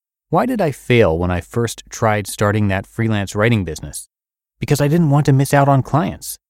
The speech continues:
I thought that if I was offering one thing, then I would be missing out on the millions of people who didn't need it.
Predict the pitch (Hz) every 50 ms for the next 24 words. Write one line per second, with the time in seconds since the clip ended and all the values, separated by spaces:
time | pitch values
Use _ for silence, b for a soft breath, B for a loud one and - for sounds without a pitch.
0 | _ _ _ _ _ _ _ _ _ _ _ - 156 196 220 - - 165 139 135
1 | 123 - 120 110 110 113 117 107 - 110 104 104 104 104 120 127 139 - - 117
2 | 107 98 95 90 87 90 104 123 139 135 123 - - 85 73 71 71 76 - -
3 | - 117 117 117 117 113 113 117 110 113 117 110 110 110 - - 113 104 101 101
4 | 98 98 98 95 95 90 87 90 104 113 127 127 123 113 113 110 - - 92 87
5 | 95 95 95 98 90 87 85 87 87 92 104 98 76 - -